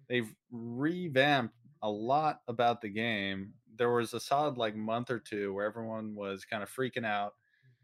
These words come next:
'cause it's, some of the gameplay started feeling more like a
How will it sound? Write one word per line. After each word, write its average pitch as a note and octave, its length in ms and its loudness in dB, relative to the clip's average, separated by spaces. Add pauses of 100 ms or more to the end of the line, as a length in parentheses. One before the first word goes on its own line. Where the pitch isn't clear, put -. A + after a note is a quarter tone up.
(360)
'cause A2 180 4
it's, - 240 -10 (180)
some D#3 300 0
of C#3+ 100 -2
the A#2+ 360 6
gameplay A2 420 -2
started G#2+ 320 -4
feeling G#2+ 300 -4
more G#2+ 240 -4
like G2+ 320 -4
a F#2 600 -6